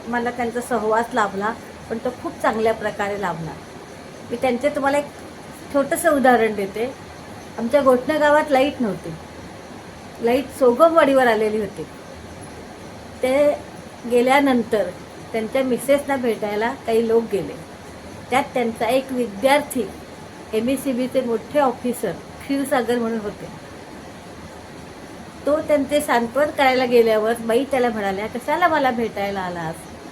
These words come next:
तू त्यांच्या गावात साधी लाईट देऊ शकला नाहीस."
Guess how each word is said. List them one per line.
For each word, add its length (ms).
तू 100
त्यांच्या 320
गावात 360
साधी 280
लाईट 320
देऊ 200
शकला 340
नाहीस." 240